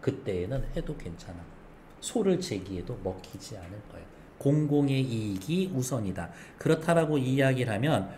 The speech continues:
요거겠네. 뭐라고? 공공의 이익이랑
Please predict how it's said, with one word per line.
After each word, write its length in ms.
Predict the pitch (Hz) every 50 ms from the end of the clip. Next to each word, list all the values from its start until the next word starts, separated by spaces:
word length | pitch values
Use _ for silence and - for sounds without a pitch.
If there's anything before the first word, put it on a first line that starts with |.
| - - - 135
요거겠네. 840 | 139 143 165 185 220 208 175 147 104 95 90 87 87 104 151 196 175 143
뭐라고? 540 | 139 135 143 147 131 104 92 - 90 85 - - - - - - - -
공공의 800 | - - 139 143 147 156 165 165 175 175 175 175 175 175 170 170
이익이랑 800 | 139 123 123 127 147 165 165 160 139 - 123 107 95 87 82 85